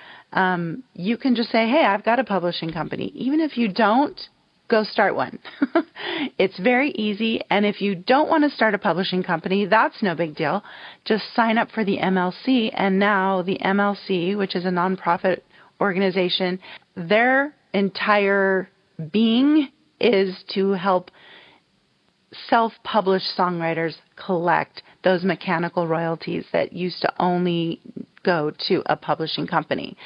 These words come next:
So no one can use that excuse on you anymore. No one can use that manipulation tactic.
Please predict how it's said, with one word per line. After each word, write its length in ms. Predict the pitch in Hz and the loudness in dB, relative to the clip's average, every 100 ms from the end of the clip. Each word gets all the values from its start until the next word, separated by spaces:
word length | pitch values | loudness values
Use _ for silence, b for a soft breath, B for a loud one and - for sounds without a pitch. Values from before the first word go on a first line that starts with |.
| B B B - - | B B B -6 0
So 400 | 202 185 180 - _ _ | 2 4 2 -4 _ _
no 300 | 220 208 226 | 0 2 4
one 180 | 226 226 | 4 2
can 200 | 208 190 | 0 0
use 180 | 185 165 | 0 2
that 140 | 151 | 0
excuse 460 | 139 - - 160 147 - - _ | -2 -8 -10 -8 -8 -12 -18 _
on 260 | 156 151 | -6 -4
you 200 | 160 151 - | -6 -8 -8
anymore. 500 | - 180 185 156 151 | -2 0 0 -2 -4
No 180 | 170 185 | -2 0
one 140 | 180 185 | -2 -4
can 220 | 185 170 | -6 -4
use 260 | 160 160 156 | -4 -6 -2
that 140 | 151 | 0
manipulation 880 | 175 170 165 - 156 160 165 165 156 | 0 -2 -2 -4 -2 -2 -2 -4 -6
tactic. 580 | - 139 131 - - | 0 0 0 -6 -8